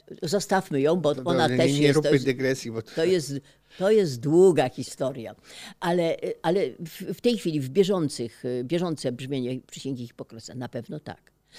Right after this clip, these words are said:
Speaker 1: I teraz, jeżeli wobec tego to się będzie potęgowało i będzie się ustawiało bezpośrednio ludzi działających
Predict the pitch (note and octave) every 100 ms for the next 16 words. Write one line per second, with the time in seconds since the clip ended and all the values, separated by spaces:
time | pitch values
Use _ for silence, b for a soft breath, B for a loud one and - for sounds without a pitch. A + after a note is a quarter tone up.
0 | B G#3 - F3+ G#3+ A3+ D#3+ - - D#3
1 | D3+ F3 G#3 A#3 A3+ G3 - - C#3 A#2
2 | - D#3 F#3+ F3+ F3+ F#3 E3+ D#3 D3 C#3
3 | B2+ A#2 A2+ D#2 C3+ F3+ B B B F3+
4 | D#3+ F#3+ G#3+ G#3 G#3 E3 - D#3 G3 G#3+
5 | F#3 C3+ - - C#3+ - F#3 G3 G3+ F3
6 | D3+ F3+ D3+ B2 D3 C#3 D#3 F#3 F#3+ D3